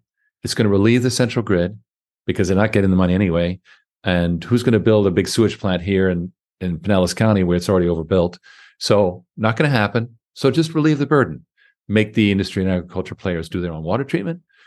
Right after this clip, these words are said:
And Bob's your uncle. Now, what's interesting is they like it.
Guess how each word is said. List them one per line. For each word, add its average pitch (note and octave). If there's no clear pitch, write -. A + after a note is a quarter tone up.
And G#2
Bob's F#2+
your A2
uncle. D#3
Now, G#2+
what's F#2
interesting D3+
is F2+
they F#2+
like G#2
it. -